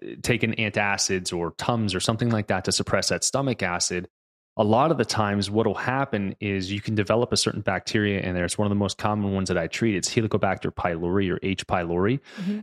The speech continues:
Speaker 1: And that can actually cause an improper digestion of food, and you cannot sterilize, and you won't be able to digest the food properly 'cause it will suppress your stomach acid. And then that will allow for infected food to then inhabit your small intestine,
Speaker 2: Mm.
Speaker 1: large intestine,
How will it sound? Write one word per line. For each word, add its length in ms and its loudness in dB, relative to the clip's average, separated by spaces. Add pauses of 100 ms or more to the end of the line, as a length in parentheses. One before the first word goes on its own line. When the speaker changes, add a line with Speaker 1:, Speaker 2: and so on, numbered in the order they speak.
(100)
Speaker 1:
And 420 0
that 360 0
can 120 0
actually 320 -2
cause 540 2
an 100 0
improper 540 0
digestion 580 -2
of 100 -6
food, 560 2
and 140 -4
you 80 -4
cannot 340 0
sterilize, 600 4
and 60 -2
you 60 4
won't 120 2
be 80 4
able 120 2
to 60 0
digest 440 0
the 40 2
food 220 -2
properly 460 0
'cause 180 -4
it 100 -2
will 80 -6
suppress 540 2
your 80 -2
stomach 400 2
acid. 500 0
And 140 -2
then 220 -2
that 320 -2
will 160 2
allow 240 2
for 240 -2
infected 680 -4
food 280 2
to 80 -4
then 340 -2
inhabit 640 -2
your 100 -2
small 340 -2
intestine, 520 2
Speaker 2:
Mm. 20 -10
Speaker 1:
large 300 2
intestine, 500 -6